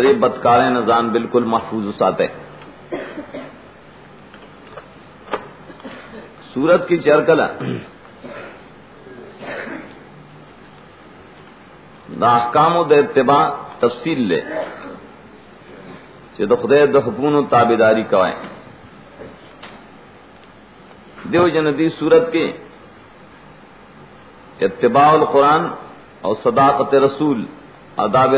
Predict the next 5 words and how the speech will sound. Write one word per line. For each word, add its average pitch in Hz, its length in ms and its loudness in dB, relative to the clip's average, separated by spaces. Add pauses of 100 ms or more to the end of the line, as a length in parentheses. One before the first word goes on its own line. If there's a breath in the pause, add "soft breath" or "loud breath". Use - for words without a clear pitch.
رسول 156 300 -2 (120)
تا 107 140 4 (1500)
ترغیبات 117 640 2
پور 107 240 4
کئی. 76 180 -4